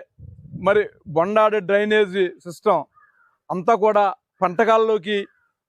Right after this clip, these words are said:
వెళ్తున్నందువల్ల ఏదైతే పంటకాల్లో నీరు కలుషితమై మనం ఆ నీరు తాగి ఇబ్బంది పడుతున్న దృష్ట్యా మన ఎమ్మెల్యే గారు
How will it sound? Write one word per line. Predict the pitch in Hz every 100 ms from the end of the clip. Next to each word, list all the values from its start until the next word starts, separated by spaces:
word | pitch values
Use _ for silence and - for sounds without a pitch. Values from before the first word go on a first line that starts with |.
| _
వెళ్తున్నందువల్ల | 190 196 185 214 214 208 208 208 208 202 180 _ _ _ _ _ -
ఏదైతే | 180 202 226 226 226
పంటకాల్లో | 220 190 190 202 214 214
నీరు | 208 208
కలుషితమై | 208 185 180 220 196 208 202 196 -
మనం | 170 185
ఆ | 180
నీరు | 180 196 196
తాగి | 208 196 185
ఇబ్బంది | 165 196 190
పడుతున్న | 196 190 196
దృష్ట్యా | 165 175 - 233 214 156 _ - _ _ _ -
మన | 175
ఎమ్మెల్యే | 196 180 220 233 226
గారు | 226 214